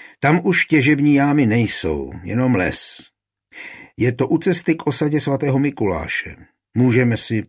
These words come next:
promluvit tam?“ „Proč tak daleko?“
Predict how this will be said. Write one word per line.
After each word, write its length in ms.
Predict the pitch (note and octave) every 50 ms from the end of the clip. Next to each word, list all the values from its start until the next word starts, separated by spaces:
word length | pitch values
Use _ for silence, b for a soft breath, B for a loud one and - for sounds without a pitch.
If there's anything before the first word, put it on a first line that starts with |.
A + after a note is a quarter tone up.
| _
promluvit 540 | - A2+ A2+ A#2+ A#2+ A2+ A2+ G2+ G2+ F2 -
tam?“ 400 | - - F#2 F#2+ G#2+ C#3 E3+ F3+ - _ _ _ _ _ _ _ _ _ _ _ _ _ _
„Proč 320 | - A2 - E3+ F3 - -
tak 200 | - E3+ C3+ A2+
daleko?“ 540 | G#2+ G#2+ G#2+ A2 G2 - - G2+ F#2 E2